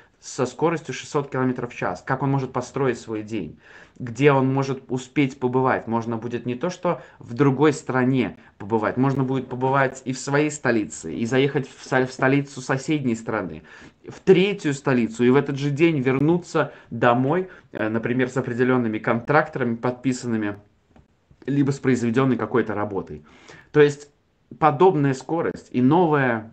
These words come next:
новый тип логистики, передвижения на втором уровне,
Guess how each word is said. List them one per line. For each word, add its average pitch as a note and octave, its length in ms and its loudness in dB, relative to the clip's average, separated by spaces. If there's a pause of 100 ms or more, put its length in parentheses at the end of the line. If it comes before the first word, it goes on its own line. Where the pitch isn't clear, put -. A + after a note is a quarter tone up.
новый C#3+ 360 2
тип D3+ 260 -4
логистики, A#2 800 -4 (160)
передвижения B2+ 920 -2
на C#3 240 2
втором A#2+ 420 -4
уровне, A2 480 -8